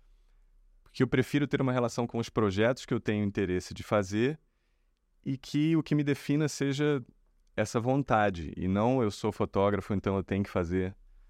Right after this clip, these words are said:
fotografia. Então, eu acho que foi uma, acho que eu costurei ao longo desses vinte anos de, de propaganda que eu,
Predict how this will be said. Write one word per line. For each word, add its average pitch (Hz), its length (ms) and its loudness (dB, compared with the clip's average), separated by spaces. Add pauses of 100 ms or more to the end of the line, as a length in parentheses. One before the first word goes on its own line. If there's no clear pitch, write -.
(380)
fotografia. 95 1000 -4 (600)
Então, 98 320 0
eu 127 60 4
acho 139 200 0
que 139 80 -6
foi 147 380 2
uma, 135 500 2 (2250)
acho - 220 -2
que 131 80 2
eu 113 80 2
costurei 117 580 2
ao 110 80 6
longo 104 240 2
desses 92 340 -4
vinte 98 320 -2
anos 90 200 2
de, 82 120 -2
de 76 200 -8
propaganda 85 500 -2
que 82 80 -10
eu, 78 100 -6